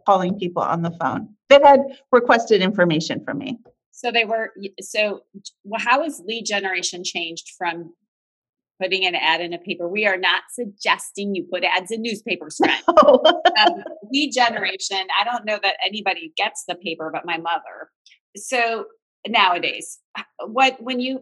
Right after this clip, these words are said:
Speaker 2: people hear generate leads, generate leads, generate leads, will you define what is a lead?
Speaker 1: For me, a lead is somebody that has raised their hands and said, "Hey, I want to find out more about what you're doing," whether it's find out about my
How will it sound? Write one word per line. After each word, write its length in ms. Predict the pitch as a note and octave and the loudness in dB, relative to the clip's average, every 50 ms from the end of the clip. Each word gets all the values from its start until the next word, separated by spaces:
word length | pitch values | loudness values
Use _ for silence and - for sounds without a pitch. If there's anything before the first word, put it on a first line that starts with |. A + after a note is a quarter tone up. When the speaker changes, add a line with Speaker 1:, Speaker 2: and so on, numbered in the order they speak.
| - | -10
Speaker 2:
people 320 | - C4+ C4+ C4+ C#4+ C#4+ - | -10 -10 -6 -4 -4 -4 -2
hear 300 | - D4+ A3 G#3+ G#3 G3 | -2 -2 -2 -2 -2 -4
generate 400 | - G#3 G3+ G3+ G3+ G3 E3+ E3+ | -2 -2 -2 0 -2 -2 -2 -4
leads, 200 | D#3+ D3+ - - | -6 -8 -6 -4
generate 320 | F#3+ F#3+ F#3+ G3 F#3+ - | -4 -2 -2 -2 -4 -4
leads, 220 | C#3+ D#3+ D#3 - - | -6 -10 -8 -6 -4
generate 380 | F#3+ F#3+ F#3+ F#3+ F#3 E3 - | -4 -2 -2 -2 -4 -6 -8
leads, 300 | D3+ C#3 B2+ B2+ - - _ _ _ _ _ _ _ _ _ | -12 -14 -14 -16 -18 -20 _ _ _ _ _ _ _ _ _
will 160 | - A3 A#3+ A#3+ | -8 -4 -4 -2
you 200 | A3+ C#4 D#4 C4+ | -2 -2 -4 -2
define 640 | D4+ C#4 C#4+ - A#3+ A3 G#3+ G3+ G3 G3 G3+ G3+ - _ _ _ _ _ _ _ _ _ | -4 -4 -4 -2 0 0 0 0 -2 -4 -6 -10 -12 _ _ _ _ _ _ _ _ _
what 300 | - G#3 G#3+ G#3 G3 - | -10 -6 -4 -4 -4 -4
is 240 | - G3+ F#3+ F#3 - - | -4 -4 -4 -4 -6 -8
a 80 | F3+ F3 | -8 -8
lead? 260 | D#3 C#3+ - - - _ _ _ _ _ _ _ _ _ _ _ | -8 -10 -14 -16 -20 _ _ _ _ _ _ _ _ _ _ _
Speaker 1:
For 180 | - A#3+ A3 G#3 | 4 4 6 6
me, 420 | G#3 A3 A3 A#3 B3 C4 C#4+ D#4 D4 - | 6 6 6 8 8 8 6 6 6 6
a 140 | - A3 | 6 4
lead 400 | G#3 G3 G#3 G3+ G#3 A3 A#3+ A#3+ | 4 4 4 4 4 4 4 4
is 240 | A3 - - G#3+ - | 4 2 2 2 4
somebody 340 | - G#3+ G#3+ G#3 G#3 G#3+ G#3 | 4 4 4 6 6 6 6
that 180 | G#3 G3 F3+ A3 | 6 6 4 6
has 220 | G3+ F3+ F#3 - | 4 2 2 2
raised 320 | F#3 F3+ F3+ F#3 G3+ G3+ - | 4 4 4 4 2 0 0
their 140 | A3+ G3+ G3+ | 2 2 2
hands 600 | F3+ G3+ F3+ F3+ F3 F#3 G3 G#3 A#3+ C4 C4+ C4+ - - | 2 0 0 2 2 2 2 4 4 4 2 2 0 0
and 220 | - F3 E3+ F3 F3 | 2 2 2 2 0
said, 560 | - - - G#3 F#3 F#3 F#3 F#3 F3+ E3+ E3+ - _ _ - | -2 0 4 6 6 6 6 6 4 2 -2 -10 _ _ -4
"Hey, 380 | F#3+ G3+ G3+ F#3+ F3+ F3+ F3+ - - | 2 4 6 6 6 6 4 4 4
I 220 | F3 F3 F#3 G3 | 4 4 4 4
want 340 | F#3+ G3 G3 F#3 F3+ - - - | 4 4 2 2 2 0 -4 -4
to 440 | - F#3 F3+ F3+ F3+ F3 E3+ E3+ - - _ _ _ _ - | -2 0 2 2 2 2 0 -2 -6 -16 _ _ _ _ 2
find 160 | G3 G3 F#3 F#3 | 4 4 6 6
out 140 | F3+ - | 4 4
more 160 | F#3+ G3 E3+ F3 | 4 6 6 6
about 300 | E3+ E3+ E3+ E3 - - | 6 6 4 4 4 4
what 160 | E3 C3 - | 2 2 2
you're 100 | F3 E3+ | 2 0
doing," 300 | E3+ E3 E3+ D3 C3+ B2 | 0 0 0 -2 0 4
whether 300 | E3 F#3+ G3+ G3+ G#3 G3+ | 6 6 6 8 8 6
it's 340 | G3 F#3+ F#3 F#3 F3 F3 F3 | 6 6 6 6 4 4 4
find 220 | - G3 F3+ F3+ | 2 2 4 4
out 100 | F3+ F3+ | 4 4
about 240 | F3 F3 F3+ D#3 - | 4 4 2 2 2
my 140 | - D#3 | 0 -2